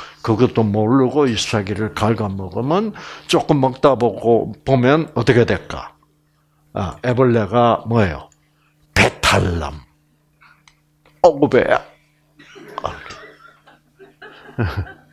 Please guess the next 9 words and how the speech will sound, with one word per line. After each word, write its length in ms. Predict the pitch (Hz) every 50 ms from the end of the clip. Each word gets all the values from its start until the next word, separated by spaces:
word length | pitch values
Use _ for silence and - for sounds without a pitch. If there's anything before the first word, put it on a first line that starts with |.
| - _ - - - - - -
어, 80 | -
어구, 360 | - - - 226 220 196 208 196
배야. 260 | 185 180 175 - - - - - - _ _ _ _ _ _ _ _ _ _ _ _ _ _ _ _ _ _ _ - - 1077 - - - - - - - - - - - - 143 147 - - - - - - - - - - - - -
어, 220 | - - 131 127 - - -
토하려고 520 | - - 185 180 165 160 143 120 123 - -
그래. 200 | 123 113 110 - - -
어구, 240 | - - - 131 -
배야. 180 | - - - - - - - - 415 427 - - - - - - - - - - 123 - - - - 147 - - 151 147 - - - 127 - - - - - - - - - - 151 110 80 - - - - - - - - 120 117 - - - - - - - 117 101 - - - - - - - - - - - - - - - - - 107 85 - 107 - - - - - - - - -
그러면 460 | - 202 196 196 180 185 170 117 -